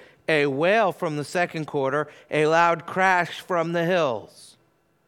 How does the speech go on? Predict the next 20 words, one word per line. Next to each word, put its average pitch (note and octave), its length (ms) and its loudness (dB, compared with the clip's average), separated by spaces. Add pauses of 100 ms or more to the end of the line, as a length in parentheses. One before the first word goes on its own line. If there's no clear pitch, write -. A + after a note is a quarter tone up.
(1160)
From D#3 180 0
the C3+ 100 0
walls G3+ 380 4
of G#3+ 140 -2
Jerusalem, A3 580 -2
from E3 220 -6
inside A3 580 0
of G3+ 100 -2
Jerusalem, G#3 520 -4
and F#3 140 -2
from F#3+ 180 -2
outside F#3 540 2
of A#2+ 100 -6
Jerusalem. A2+ 680 -8 (1160)
Wail, G#3 600 4
O E3+ 200 4
inhabitants D#3+ 680 2
of D#3+ 80 -2
the C#3 100 -2
mortar, E3 560 0